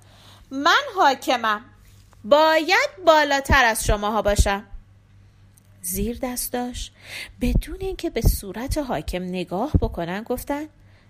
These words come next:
«ولی قربان، اینجا که چیزی نیست شما بریم بالای اون بشینی.»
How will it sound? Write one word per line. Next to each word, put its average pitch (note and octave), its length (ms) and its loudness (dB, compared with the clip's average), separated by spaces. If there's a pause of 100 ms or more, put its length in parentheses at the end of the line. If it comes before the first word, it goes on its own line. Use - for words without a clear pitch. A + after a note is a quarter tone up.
(300)
«ولی D4+ 200 -4 (120)
قربان، F4+ 500 -4 (640)
اینجا D4 340 -2
که G4+ 160 -2
چیزی A#4+ 640 -2 (140)
نیست A#4 320 -4
شما F#4 300 -2
بریم D#4+ 340 -4
بالای C#4+ 400 2
اون C4 160 -6
بشینی.» A#3+ 580 -2